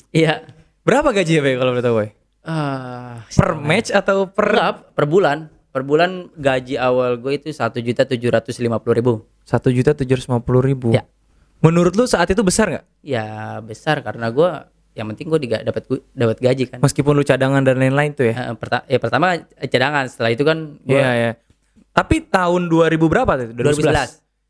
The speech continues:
Speaker 2: Satu, satu koma tujuh
Speaker 1: Eh,
Speaker 2: untuk
Speaker 1: gede
Speaker 2: anak,
Speaker 1: lah ya, kayaknya.
Speaker 2: untuk jomblo tuh menurut gue gede
Speaker 1: Lah,
Speaker 2: lah.
Speaker 1: jomblo.
Speaker 2: Iya kan, saat itu maksudnya belum nikah kan?
Speaker 1: Iya, benar.
Speaker 2: Bukan berarti jomblo nggak punya
Speaker 1: Benar,
Speaker 2: pacar,
Speaker 1: benar.
Speaker 2: saya belum nikah kan?
Speaker 1: Benar.
Speaker 2: Gede loh, Bay.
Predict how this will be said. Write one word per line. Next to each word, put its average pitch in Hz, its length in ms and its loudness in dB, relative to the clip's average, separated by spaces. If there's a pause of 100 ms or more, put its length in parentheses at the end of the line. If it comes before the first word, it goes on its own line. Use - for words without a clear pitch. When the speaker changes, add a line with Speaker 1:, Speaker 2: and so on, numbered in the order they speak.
(160)
Speaker 2:
Satu, 165 240 -2
satu 180 420 -2
koma 180 220 0
tujuh 175 480 0
Speaker 1:
Eh, - 80 -12
Speaker 2:
untuk 156 240 0
Speaker 1:
gede 147 100 0
Speaker 2:
anak, 147 140 0
Speaker 1:
lah 175 80 0
ya, 151 80 0
kayaknya. 170 160 -4
Speaker 2:
untuk 156 180 -6
jomblo 143 420 0
tuh 190 120 -6
menurut 226 220 -2
gue 294 160 4
gede 208 260 0
Speaker 1:
Lah, 349 80 2
Speaker 2:
lah. 262 120 2
Speaker 1:
jomblo. 147 680 -2
Speaker 2:
Iya 214 140 4
kan, 320 120 0
saat 170 160 -2
itu 165 120 -6
maksudnya 220 280 0
belum 165 140 0
nikah 143 260 -2
kan? 110 140 -10
Speaker 1:
Iya, 131 240 0
benar. 110 260 -4
Speaker 2:
Bukan 131 240 -2
berarti 123 240 -6
jomblo 120 280 -4
nggak 113 100 -8
punya 127 100 0
Speaker 1:
Benar, 139 140 0
Speaker 2:
pacar, 156 140 0
Speaker 1:
benar. 127 120 -8
Speaker 2:
saya 175 140 0
belum 143 160 0
nikah 151 260 -2
kan? 107 280 -8
Speaker 1:
Benar. 120 160 -18
Speaker 2:
Gede 233 200 2
loh, 165 140 2
Bay. 151 160 0